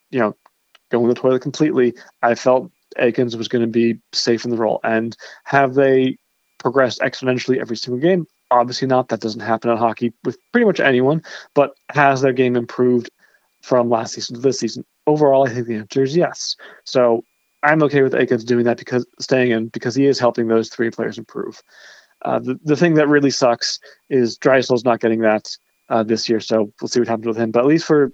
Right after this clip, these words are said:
McTavish, Terry, and Zegras, I think we have seen improvement from them. So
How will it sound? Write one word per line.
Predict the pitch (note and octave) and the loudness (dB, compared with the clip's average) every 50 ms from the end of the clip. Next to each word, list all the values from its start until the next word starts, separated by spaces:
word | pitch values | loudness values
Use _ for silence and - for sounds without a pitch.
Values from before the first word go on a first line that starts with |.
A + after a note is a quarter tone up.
| - C3+ | -4 -6
McTavish, | B2 - - B2 B2 B2 A#2 - | -6 -4 0 0 0 0 0 -4
Terry, | - - A#2+ B2 | -2 0 0 0
and | B2 A#2+ | 0 0
Zegras, | B2 A#2+ A#2 A#2+ A2+ - - | 0 0 2 2 0 -2 -2
I | A#2 | -6
think | A2+ B2 - | -8 -8 -6
we | B2+ A#2+ | -6 -6
have | - A2+ A2 A2 - | -4 -2 -4 -4 -4
seen | - - B2 | -4 -8 -8
improvement | - - - - C3+ - F3+ E3 | -8 -8 -8 -8 -4 -4 -4 -4
from | - F#3 F3 F3 | 0 0 0 2
them. | F#3+ G#3 A3 G#3 - _ - - - - - _ _ _ _ _ _ _ _ _ _ _ _ _ _ _ | 2 2 2 0 -4 _ -20 -20 -20 -20 -20 _ _ _ _ _ _ _ _ _ _ _ _ _ _ _
So | - - C#3+ C#3+ C3+ C3+ - | 0 2 4 4 2 0 -6